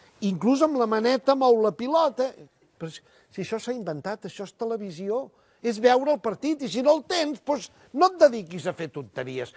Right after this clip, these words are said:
No em refereixo al pobre Alessandro, sinó a la cadena que el sustenta. Menys canals en època de crisi,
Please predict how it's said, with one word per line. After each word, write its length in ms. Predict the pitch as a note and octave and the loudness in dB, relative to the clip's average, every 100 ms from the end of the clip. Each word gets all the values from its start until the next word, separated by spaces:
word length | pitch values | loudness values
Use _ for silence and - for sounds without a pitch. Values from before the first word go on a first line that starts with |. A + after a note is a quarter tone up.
| - | -12
No 100 | G#3+ | -2
em 60 | B3+ | -2
refereixo 480 | F3 C3 B2+ A#2 B2+ | -2 -6 -8 -8 -10
al 80 | G#2+ | -6
pobre 280 | C3+ A#2+ | -4 -2
Alessandro, 640 | C3 A#2+ B2 C3 A#2 A2 G#2+ _ _ | -4 -4 -6 -8 -10 -12 -14 _ _
sinó 340 | - E3+ D#3 | -12 -8 -4
a 60 | D#3 | -2
la 120 | D#3 | -4
cadena 440 | D#3+ D3+ F#3 C#3 G#2 | -4 -6 -6 -8 -12
que 100 | G2 | -14
el 60 | |
sustenta. 720 | - F#2+ - - F2+ D#2+ D#2+ _ _ _ _ _ _ _ _ _ _ _ | -16 -20 -20 -20 -20 -20 -20 _ _ _ _ _ _ _ _ _ _ _
Menys 440 | D3 E3+ D3 - | -8 -8 -10 -14
canals 560 | - G#2 A2 C#3+ D3+ A#2 | -14 -12 -8 -6 -8 -10
en 160 | A2 G#2+ | -12 -12
època 360 | A2 G2+ - | -14 -16 -16
de 120 | G2+ | -16
crisi, 440 | G2 C#3+ D#3 - | -14 -14 -14 -16